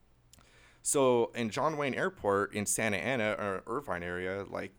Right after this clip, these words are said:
that, that airport closes at around at ten o'clock. So I know I have to be there at,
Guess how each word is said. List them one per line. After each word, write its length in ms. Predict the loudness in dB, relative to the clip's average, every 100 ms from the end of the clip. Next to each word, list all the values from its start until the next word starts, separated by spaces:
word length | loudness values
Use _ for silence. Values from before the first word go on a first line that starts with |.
| _
that, 320 | -2 -2 -2 -4
that 300 | -2 -2 -4
airport 400 | -6 -4 -6 -6
closes 380 | -6 -6 -6 -6
at 140 | -4
around 240 | -4 -6 -8
at 100 | -6
ten 220 | -4 -4
o'clock. 340 | -4 -6 -4
So 220 | -4 -2
I 140 | 0 0
know 220 | 0 0
I 120 | 2
have 100 | 2
to 80 | -2
be 180 | -8 -6
there 260 | -4 -4 -4
at, 160 | -8